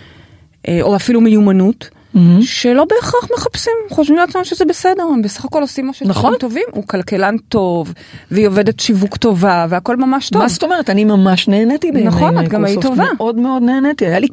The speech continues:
Speaker 2: כיף, באמת היה לי כיף, לרוב הזמן, כמובן.
Speaker 1: עכשיו, איפה פה המלכודת?
Speaker 2: אוקיי.
Speaker 1: שבכל זאת מרגיש משהו חסר, משהו, לא תמיד אפילו יודעים לקרוא לזה רוחני, או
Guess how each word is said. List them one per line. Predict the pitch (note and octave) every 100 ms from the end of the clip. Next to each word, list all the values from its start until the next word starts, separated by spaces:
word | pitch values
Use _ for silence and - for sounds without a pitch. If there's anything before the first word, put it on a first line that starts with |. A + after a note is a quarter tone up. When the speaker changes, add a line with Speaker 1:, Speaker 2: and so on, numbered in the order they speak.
| -
Speaker 2:
כיף, | - C4+ D#4+ - F#3
באמת | F3 G3+ B3+
היה | G3
לי | - -
כיף, | - - - _ E3
לרוב | F3+ G3 F3
הזמן, | D#3 - - A3
כמובן. | D#3+ D#3 F3 -
Speaker 1:
עכשיו, | F3+ - F3 - _ _ _ _ - _ _ - - _ -
איפה | A#3+ C#4+
פה | - A#3
המלכודת? | G3 F3 - D#3+ C#3 F3+ - -
Speaker 2:
אוקיי. | F3+ F3 F3 G3+ - _ _ _ _ _ - - _ -
Speaker 1:
שבכל | - G#3+ G#3 F#3 B3 C4+
זאת | D#4+
מרגיש | A3+ E3+ E3+ G3+
משהו | E3+ F3 F#3+
חסר, | - - - C#3 C#3 -
משהו, | - A3+ B3+ A#3+ - - _ - - - - - - _ - - -
לא | G3
תמיד | B3+ B3+
אפילו | A#3 A#3
יודעים | F#3+ G#3+
לקרוא | G3+ G3+ G3+
לזה | F#3
רוחני, | F#3 G#3 - E3+ G3+ G3 - - - - - - - - -
או | - G3